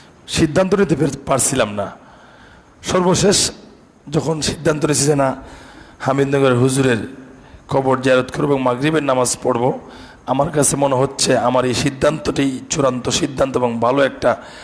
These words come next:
সিদ্ধান্ত আমি নিতে পেরেছি। তো আসলাম, আলহামদুলিল্লাহ, নামাজ পড়লাম,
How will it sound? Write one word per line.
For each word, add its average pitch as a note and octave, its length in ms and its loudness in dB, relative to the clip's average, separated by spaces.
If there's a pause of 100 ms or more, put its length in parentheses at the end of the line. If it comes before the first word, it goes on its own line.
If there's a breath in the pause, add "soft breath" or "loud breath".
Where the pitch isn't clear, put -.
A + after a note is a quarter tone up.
(120 loud breath)
সিদ্ধান্ত D#3 520 0 (120)
আমি B2 120 -2
নিতে A#2+ 240 -2
পেরেছি। G2+ 380 -4 (2250)
তো - 80 0
আসলাম, - 360 0
আলহামদুলিল্লাহ, B2 720 2 (200)
নামাজ B2 260 0 (120)
পড়লাম, A#2+ 280 2